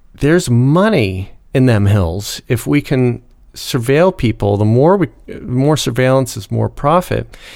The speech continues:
And so you remember that time, this was, I, I don't know, it was around ten years ago when the like buttons popped up on every single web page. "Please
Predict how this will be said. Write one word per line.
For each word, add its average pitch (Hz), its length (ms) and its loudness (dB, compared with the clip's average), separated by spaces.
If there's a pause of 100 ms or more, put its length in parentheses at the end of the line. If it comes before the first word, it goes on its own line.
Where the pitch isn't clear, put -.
(240)
And 123 180 -2
so 147 120 -2
you 139 160 2
remember 220 300 2
that 175 240 0
time, 139 580 0
this 147 200 -6
was, 117 460 -4
I, - 160 -10
I - 220 -8
don't 117 120 -2
know, 92 340 -4
it 151 100 0
was 165 180 0
around 131 320 2
ten 127 160 2
years 120 220 2
ago 101 300 0
when 117 420 2 (500)
the 123 120 0
like 120 420 0
buttons 151 640 -2 (680)
popped 143 280 0
up 135 160 -2
on 110 100 0
every 120 200 0
single 123 300 0
web 117 200 0
page. 120 500 -2 (440)
"Please 185 420 -2